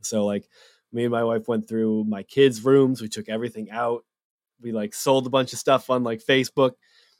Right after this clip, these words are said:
and anything that was, like, falling apart, we just got rid of. But, and then, then we went down to the basement and did the whole thing down there. So now tomorrow, after spending all that time going through their stuff, we were able to,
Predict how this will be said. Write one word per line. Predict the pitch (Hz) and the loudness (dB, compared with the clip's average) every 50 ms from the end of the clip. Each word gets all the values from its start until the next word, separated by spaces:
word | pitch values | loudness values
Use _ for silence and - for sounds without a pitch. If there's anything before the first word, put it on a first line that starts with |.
| _ _ _ 123 | _ _ _ -6
and | 117 117 117 113 110 113 107 113 _ _ _ _ _ _ | -4 -4 -4 -4 -4 -6 -10 -16 _ _ _ _ _ _
anything | - 139 143 135 131 143 | -6 -4 -4 -2 0 2
that | 139 131 127 | 2 4 2
was, | 123 113 117 | 2 0 -2
like, | 113 110 110 _ _ | -6 -6 -8 _ _
falling | - 123 120 120 120 117 | 2 2 2 2 0 -2
apart, | 110 110 117 117 117 113 110 | -2 -2 0 0 0 0 0
we | 110 110 | -2 -4
just | 113 110 - | -4 -6 -4
got | - 117 107 104 | -4 -4 -2 -2
rid | 107 113 113 | -2 -2 -2
of. | 120 117 113 110 | -4 -4 -6 -8
But, | 110 98 95 _ _ _ _ _ _ _ _ _ _ | -12 -12 -12 _ _ _ _ _ _ _ _ _ _
and | 113 117 113 | -12 -10 -8
then, | 120 120 120 120 127 123 | -8 -8 -8 -10 -10 -6
then | - 135 139 | -4 -2 -2
we | 139 135 | 0 0
went | 131 131 131 127 | 0 0 0 0
down | 135 135 139 | 0 0 0
to | 131 123 | 0 -4
the | 120 | -4
basement | 110 156 165 165 156 - - 160 156 156 156 _ _ | 0 2 2 2 2 0 -2 0 0 -2 -2 _ _
and | - 120 | -14 -8
did | 117 139 131 127 | -4 -4 -4 -2
the | 135 123 | -2 -2
whole | 131 139 139 - | 0 0 -2 -2
thing | - 143 139 127 | -4 -4 -4 -4
down | 127 123 120 120 | -4 -6 -8 -6
there. | 131 139 143 143 135 | -6 -6 -6 -6 -6
So | - - 127 | -8 -8 -10
now | 127 127 123 | -8 -8 -10
tomorrow, | - - - 113 117 127 147 196 214 180 147 127 120 135 156 - _ _ _ _ _ _ - | -12 -12 -14 -10 -4 0 4 4 4 4 4 0 -2 -2 -6 -10 _ _ _ _ _ _ -18
after | 123 117 120 127 | -16 -14 -14 -14
spending | - - - 139 135 131 127 | -12 -8 -6 -6 -4 -4 -4
all | 127 131 135 131 | -2 -2 0 0
that | 131 123 110 | 0 -2 -2
time | - 120 123 120 120 117 | -4 -4 -4 -4 -4 -4
going | 110 113 113 113 107 | -4 -2 -2 -2 -2
through | - - 156 175 156 | 0 4 4 6 6
their | 139 120 | 4 2
stuff, | - - - 107 104 101 - - _ _ _ _ _ _ _ _ _ - | 0 -2 -4 -4 -4 -4 -8 -14 _ _ _ _ _ _ _ _ _ -4
we | 123 123 | -2 0
were | 120 113 110 | 2 2 2
able | 107 107 107 107 107 107 | 2 0 0 -2 -4 -6
to, | - 117 113 107 107 101 | -6 -6 -4 -4 -4 -4